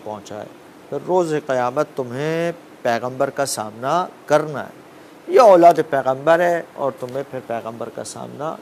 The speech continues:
इस सिलसिले में करना पड़ेगा। तो इस किस्म की नसीहत भी हर समा को की और हर समा भी चूँकि रास्ते में इमाम के attitude को और उनके अखलाक को देखता हुआ आ रहा था और उसने कोई ऐसी चीज़ भी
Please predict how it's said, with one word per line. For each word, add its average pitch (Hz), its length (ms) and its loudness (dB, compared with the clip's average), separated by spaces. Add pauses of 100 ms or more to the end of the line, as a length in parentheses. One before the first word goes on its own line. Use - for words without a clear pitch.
(140)
इस 135 80 -18
सिलसिले - 420 -12
में 151 140 -8 (100)
करना 110 320 -4
पड़ेगा। - 440 -18 (1200)
तो 262 60 -10
इस 240 120 -8
किस्म 170 280 -6
की 160 120 -4
नसीहत 143 600 -2
भी 175 340 -2 (120)
हर 135 120 4
समा 123 340 -4
को 127 200 -6
की 127 200 -12 (420)
और 175 220 0
हर 139 200 -4
समा 131 360 -6
भी 151 140 -6
चूँकि 139 320 -8 (240)
रास्ते 113 440 -6
में 131 300 -8
इमाम 123 420 -8
के 123 60 -6
attitude 120 540 -10 (100)
को 131 140 0
और 127 80 0
उनके 120 240 -8
अखलाक 117 500 -4
को 127 100 -10
देखता 117 360 -6
हुआ 156 200 0
आ 104 120 0
रहा 101 140 -6
था 147 280 -6 (800)
और 170 160 6
उसने 151 240 -4
कोई 143 180 0
ऐसी 127 260 -2
चीज़ 147 320 -4
भी 147 80 -4